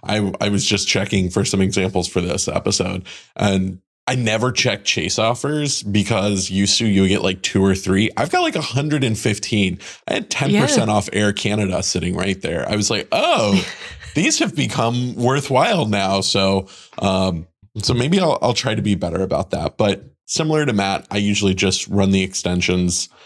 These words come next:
Speaker 1: If it doesn't pop up on Rakuten, then I'll check. Or if it's more than, like, two or three, then I'll go and check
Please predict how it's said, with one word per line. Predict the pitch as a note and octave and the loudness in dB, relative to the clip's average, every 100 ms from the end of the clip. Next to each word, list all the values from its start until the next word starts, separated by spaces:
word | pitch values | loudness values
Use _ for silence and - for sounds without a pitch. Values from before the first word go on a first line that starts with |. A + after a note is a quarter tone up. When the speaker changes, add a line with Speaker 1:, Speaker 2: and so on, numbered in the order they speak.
| - _ - | -20 _ -2
Speaker 1:
If | B2+ | 0
it | B2+ F#2+ | 0 -2
doesn't | - F#2+ A#2 G2 | -2 0 -2 -2
pop | G#2+ A2+ A2 | 0 0 2
up | G#2 G#2 | 0 0
on | A#2 | -2
Rakuten, | B2+ C3+ C3 C3+ C3+ B2 A#2 | 0 -2 -2 -2 -2 0 0
then | A2+ | 2
I'll | A2 | 0
check. | - A#2+ B2 B2 - | 0 0 0 -2 0
Or | A2 - | 0 0
if | G#2+ G2+ | -4 -2
it's | G2+ - | -2 0
more | F#2+ G2 | 2 2
than, | F#2+ F#2+ | 2 0
like, | F#2+ F2+ - | -2 -4 -10
two | - - - F#2+ | -6 -4 2 2
or | F#2+ F2+ | 4 2
three, | - - E2+ F#2 F#2+ A2+ C#3+ - - A#2+ | -2 -2 -2 0 0 0 -2 -6 -18 -8
then | - G2+ | -2 2
I'll | G2 G2 | 2 0
go | F#2+ F#2+ | 2 2
and | F2+ | 0
check | - C#2+ - | -2 -4 -6